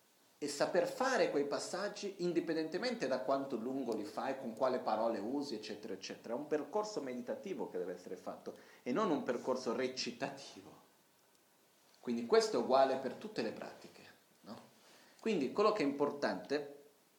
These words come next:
quando noi parliamo sia della pratica dell'autoguarigione, piuttosto che di qualunque altra pratica che sia, in questo caso del guru yoga, è molto importante capire il perché,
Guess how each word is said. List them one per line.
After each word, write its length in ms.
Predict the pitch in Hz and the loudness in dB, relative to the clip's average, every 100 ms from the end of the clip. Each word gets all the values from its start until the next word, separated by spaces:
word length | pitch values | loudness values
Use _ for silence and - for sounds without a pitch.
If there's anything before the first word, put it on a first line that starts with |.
| _ _ _ _ - | _ _ _ _ -4
quando 260 | 135 143 135 | 2 4 6
noi 160 | 120 | 2
parliamo 500 | 120 123 120 113 113 | 2 2 4 4 2
sia 280 | 107 - 131 | -2 2 2
della 180 | 113 110 | 4 2
pratica 460 | 123 113 - 127 | 2 0 0 -4
dell'autoguarigione, 1000 | 107 107 107 113 104 107 95 104 107 95 | 0 0 0 -2 -2 0 -2 -2 -4 -4
piuttosto 520 | 92 101 - 113 - | -6 -12 -6 -6 -6
che 120 | 107 110 | -8 -6
di 100 | 110 | -2
qualunque 420 | 139 214 349 123 | 0 0 0 0
altra 220 | 110 107 | 0 -2
pratica 440 | - 110 - 107 101 | 0 -2 -2 -6 -8
che 240 | - 110 | -8 -10
sia, 160 | - 127 | -4 -4
in 80 | |
questo 300 | 95 117 113 | -2 -4 -4
caso 220 | - 123 110 | -2 -2 0
del 180 | 110 | -4
guru 180 | 104 120 | 0 2
yoga, 380 | 117 98 80 117 | 4 2 0 -8
è 720 | - - - _ - - - | -10 -18 -20 _ -20 -20 0
molto 180 | 220 226 | 0 2
importante 600 | 190 190 190 117 104 120 | 2 0 2 0 0 -2
capire 360 | 156 - 123 113 | -2 2 2 2
il 240 | 139 123 | 2 0
perché, 800 | - 107 - - - 120 170 | 2 0 -2 -8 -8 -8 -8